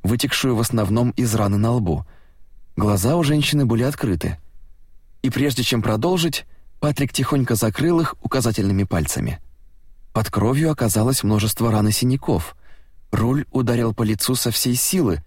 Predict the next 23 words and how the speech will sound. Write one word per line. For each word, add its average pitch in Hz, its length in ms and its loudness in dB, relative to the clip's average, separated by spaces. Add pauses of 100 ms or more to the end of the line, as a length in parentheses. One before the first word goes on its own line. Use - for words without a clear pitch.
(320)
поскольку 117 460 0
машина 131 460 2
была 113 240 2
старой 110 380 0
модели 101 500 0 (360)
и 127 60 0
не 101 220 2
имела 107 300 4
подушки 98 380 -2
безопасности. 90 720 -2 (1080)
«Можешь 196 320 2
сделать 127 380 2
еще 143 240 0
парочку 98 360 -2
снимков?» 90 500 -2 (720)
спросил 101 460 0
Патрик 98 360 -2
парня, 123 420 0 (300)
давшего 110 420 0
ему 113 180 2
тряпку. - 440 -2 (640)
Тот 113 180 0
кивнул 104 540 2